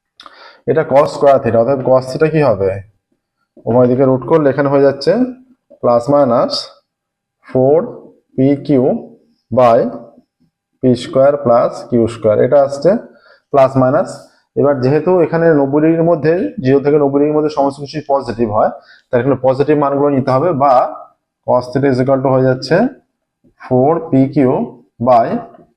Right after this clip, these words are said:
পি স্কয়ার plus কিউ স্কয়ার। অতএব cot theta কত হচ্ছে, cot theta is equal to আমরা জানি cot মানে cos by sin, cos theta by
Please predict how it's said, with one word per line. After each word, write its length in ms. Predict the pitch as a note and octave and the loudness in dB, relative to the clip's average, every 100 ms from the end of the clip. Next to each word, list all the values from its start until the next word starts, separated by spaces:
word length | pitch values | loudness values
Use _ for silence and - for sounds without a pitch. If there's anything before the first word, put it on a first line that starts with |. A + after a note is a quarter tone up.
| _ _ - | _ _ -4
পি 100 | C3 - | -2 -2
স্কয়ার 280 | - C#3 C#3+ C3+ | -2 0 0 2
plus 260 | C3 E3+ - - - B2 A2+ - - | 0 0 -4 -14 -6 -4 -4 -8 -2
কিউ 120 | A#2+ A2 | -2 -2
স্কয়ার। 280 | - G2 G2+ G#2 _ - - - - A#2 | -6 -6 -6 -10 _ -20 -20 -20 -6 -2
অতএব 220 | C#3 C3+ - | 0 -2 0
cot 160 | C3 C3+ | 0 0
theta 180 | D#3+ D#3 D3 | -2 -2 -2
কত 120 | D3 D3+ | -2 -2
হচ্ছে, 260 | D3+ - F#3 C#4 - - | -4 -4 -4 -4 -10 -4
cot 160 | B2+ B2+ | -2 -2
theta 140 | - C#3+ | -2 -2
is 40 | C3+ | 0
equal 140 | C#3+ C#3 | 0 0
to 60 | |
আমরা 120 | C#3 C#3 | -2 0
জানি 140 | C#3+ B2 | -2 2
cot 160 | C3 C#3 D#3 | 2 2 0
মানে 160 | C#3 G3 - - _ _ _ - | -2 -4 -8 -18 _ _ _ -2
cos 200 | C3+ C#3 D3 | 0 0 0
by 100 | C#3+ C#3 | -2 -2
sin, 240 | C3+ C3+ G3 - - | -2 -2 -4 -8 -4
cos 180 | B2 B2 | -4 -2
theta 200 | C3+ C3 B2+ | -2 0 2
by 140 | A#2+ | 0